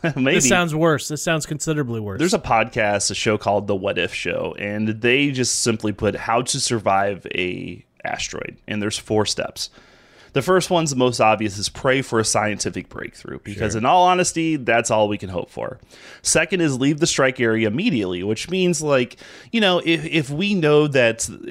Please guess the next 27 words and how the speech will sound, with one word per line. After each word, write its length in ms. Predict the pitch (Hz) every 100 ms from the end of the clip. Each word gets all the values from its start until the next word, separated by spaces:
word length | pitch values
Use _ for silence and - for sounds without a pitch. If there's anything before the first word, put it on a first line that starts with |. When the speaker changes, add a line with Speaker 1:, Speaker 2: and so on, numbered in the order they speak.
| 90 95 123
Speaker 1:
the 600 | 123 117 113 113 113 -
asteroid's 500 | 120 120 - 120 110
gonna 200 | 107 98
hit 200 | 113 -
Quincy 360 | 117 107 107
directly, 420 | 98 80 85 85 87
we're 220 | 95 107
gonna 160 | 120
move 280 | 101 104 98
away 260 | 90 60 58
from 200 | - -
Quincy. 380 | - - - - _
The 120 | - 139
third 280 | 190 220
thing 160 | 202 202
is 120 | 208
find 200 | - 151
a 40 | 165
bunker. 440 | 220 254 233 101 -
Usually 320 | 123 135 131
one 220 | 110 113
to 80 | 120
two 220 | - 120
feet 240 | 113 117 110
of 160 | 95
concrete 580 | - 113 113 110 123 131
is 240 | 101 -